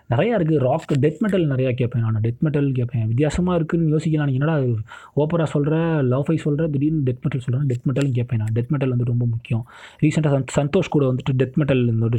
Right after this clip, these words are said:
ஷேர் பண்ணுங்க, ஏதாவது நல்ல ஒரு பேண்ட் ஷேர் பண்ணுங்கன்னாரு. நான் ரெண்டு, மூணு ஷேர் பண்ணியிருந்தேன். So, அவரும் கேட்டுட்டு நல்லா இருக்குன்னு சொல்லிட்டு இருந்தாரு. So, இந்த மாதிரி டெத் மெட்டலும் கேட்பேன். I, I'll jump around actually. அது, அது மூடுன்னுலாம் கிடையாது. திடீர்னு எனக்கு ஒரு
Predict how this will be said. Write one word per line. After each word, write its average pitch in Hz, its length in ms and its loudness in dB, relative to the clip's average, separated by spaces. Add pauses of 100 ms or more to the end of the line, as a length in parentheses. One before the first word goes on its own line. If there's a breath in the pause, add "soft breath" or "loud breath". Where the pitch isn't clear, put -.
ஷேர் 123 180 2
பண்ணுங்க, 113 480 0 (360 loud breath)
ஏதாவது 120 640 2
நல்ல 120 220 2
ஒரு 110 380 2
பேண்ட் 117 240 0
ஷேர் 117 120 0 (100)
பண்ணுங்கன்னாரு. 113 400 0
நான் 143 140 0
ரெண்டு, 120 180 0
மூணு 123 180 0
ஷேர் 117 140 -2 (120)
பண்ணியிருந்தேன். 110 300 -2 (360 loud breath)
So, 123 160 0
அவரும் 120 200 2
கேட்டுட்டு 120 280 -2
நல்லா 117 240 0
இருக்குன்னு 110 160 -2
சொல்லிட்டு 113 280 -2
இருந்தாரு. 104 240 -2 (420 loud breath)
So, 123 260 -2 (320 loud breath)
இந்த 143 140 2
மாதிரி 160 640 2
டெத் 139 140 0
மெட்டலும் 185 280 0
கேட்பேன். 165 360 0
I, 139 180 0
I'll 160 260 0
jump 147 260 2 (120)
around 120 280 2
actually. 113 260 -4 (160)
அது, 113 320 0
அது 110 140 -2 (160)
மூடுன்னுலாம் 220 400 2
கிடையாது. 131 460 0 (460 soft breath)
திடீர்னு 233 360 2
எனக்கு 208 200 2
ஒரு 170 240 2